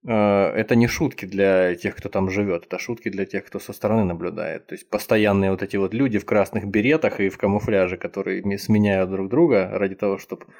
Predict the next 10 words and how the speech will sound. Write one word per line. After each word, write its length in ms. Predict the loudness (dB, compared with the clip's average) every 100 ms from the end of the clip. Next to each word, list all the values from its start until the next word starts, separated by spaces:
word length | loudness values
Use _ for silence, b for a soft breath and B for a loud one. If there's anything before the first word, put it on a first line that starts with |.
| B B
воровать 540 | 2 4 6 4 4
там 140 | 0 -2
хорошо. 580 | -2 -2 -2 -4 -4 B B B B B _
Это 240 | -6 0
вот 260 | 2 2 2
наследие 840 | 4 6 6 2 2 2 4 6 6
вот 520 | 4 0 0 0 0
этих 220 | -2 0
вот, 260 | 2 0 0 0
э, 680 | 2 4 4 2 -2 -8